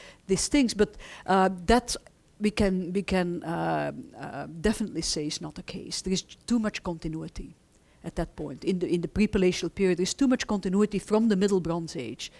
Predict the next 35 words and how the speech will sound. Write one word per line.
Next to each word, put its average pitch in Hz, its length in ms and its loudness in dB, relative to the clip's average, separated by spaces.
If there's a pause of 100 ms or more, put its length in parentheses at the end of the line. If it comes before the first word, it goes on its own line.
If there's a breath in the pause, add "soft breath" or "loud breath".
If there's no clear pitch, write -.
(240 soft breath)
And 185 100 -2
there 185 80 4
are 180 140 2
elements 240 400 6
we 214 60 0
see 202 240 0
then 208 260 4
which 190 180 -4
already 196 420 2
were, 175 180 0 (160)
were 175 320 2
there 170 160 0
before. 156 580 -4 (460 soft breath)
For 202 100 0
instance, 196 240 2
these - 220 -4
elite 208 420 4
graves, 190 680 2 (280 loud breath)
um, 175 520 2 (260 soft breath)
one 202 220 2
type 208 260 2
of 170 100 -2
elite 180 280 -4
grave 160 240 -4
is 165 60 -6
a 165 40 -6
shaft - 480 -2
grave. 143 300 -8
It's 151 160 -14
these 170 160 -10
deep 220 320 -4
shafts - 600 -8
in 180 120 -8
the 170 80 -8
ground, 180 400 -2